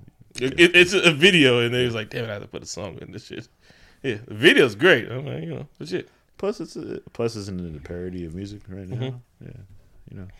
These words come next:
Speaker 2: I get it.
Speaker 1: And when that nigga's fucking around, he's a better rapper than a lot of these niggas.
Speaker 2: Hey, if he did this, no, he did this song with, like, Bun B,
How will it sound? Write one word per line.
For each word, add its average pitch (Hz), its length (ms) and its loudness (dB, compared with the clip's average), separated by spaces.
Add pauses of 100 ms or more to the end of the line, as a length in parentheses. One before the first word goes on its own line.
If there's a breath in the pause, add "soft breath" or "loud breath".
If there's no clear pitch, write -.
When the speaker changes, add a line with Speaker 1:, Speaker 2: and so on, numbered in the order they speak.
(160)
Speaker 2:
I 113 60 -12
get 92 180 -8
it. - 160 -12
Speaker 1:
And 208 540 6
when 190 160 0
that 226 120 2
nigga's 196 280 0
fucking 196 500 -2
around, 135 420 -2
he's 120 180 -4
a 113 40 -8
better 110 240 -6
rapper 101 260 -6
than 101 120 -14
a 104 60 -10
lot 101 140 -6
of 101 80 -10
these 107 80 -14
niggas. - 300 -16 (1400)
Speaker 2:
Hey, 98 180 -2
if 107 240 -10
he 147 80 -2
did 143 160 -2
this, 123 180 -4 (340)
no, 110 140 -2
he 131 140 -2
did 151 120 0
this 117 140 -2
song 104 200 -4
with, 95 140 -6
like, 82 200 -4 (220)
Bun 85 300 -8
B, 80 300 -10